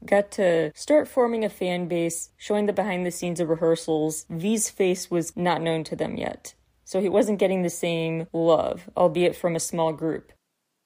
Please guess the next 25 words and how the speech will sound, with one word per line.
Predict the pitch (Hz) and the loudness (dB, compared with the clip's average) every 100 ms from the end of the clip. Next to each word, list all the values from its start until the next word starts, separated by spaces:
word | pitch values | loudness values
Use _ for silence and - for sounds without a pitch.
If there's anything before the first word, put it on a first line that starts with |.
| _ _ _ _ _ | _ _ _ _ _
Topic | - 311 339 349 | -2 0 0 -4
number | 269 240 | -2 2
three. | 240 - 185 165 160 196 _ _ _ _ - | 0 0 -2 -2 -4 -14 _ _ _ _ -10
Bang | 170 262 339 | 4 4 4
Si-hyuk, | - 233 208 196 175 - - - | -2 -4 0 0 0 -6 -20 -6
A | 190 | -2
K | 240 226 180 | 2 4 2
A | |
Mister | 190 190 240 | 0 -2 -2
Bang, | 208 180 170 208 - | -2 -2 -2 -6 -10
the | 196 269 | -6 -4
Big | 233 214 202 | 2 4 4
Hit | 233 | 0
Entertainment | 190 196 175 190 180 160 | 0 -4 -4 -4 -4 -2
boss, | 170 165 196 - - - | -2 -2 -2 -8 -12 -2
and | 226 240 | -2 0
his | 320 247 | -2 -2
interesting | - 220 - 202 - 196 180 175 175 - | -4 -4 -2 -2 -2 -4 -2 -2 -6 -8
hands-on | 240 226 196 180 180 | -2 -2 0 -2 -2
decisions. | 170 170 165 151 - - 170 - _ _ | -4 -2 -4 -4 -8 -8 -12 -16 _ _
He | - | -4
made | 277 285 240 | -2 -2 -2
some | 208 | -2
interesting | 196 196 208 - 185 175 | -2 -4 -8 -6 -6 -6
choices | - 175 175 165 156 151 | -2 -2 -2 -4 -6 -8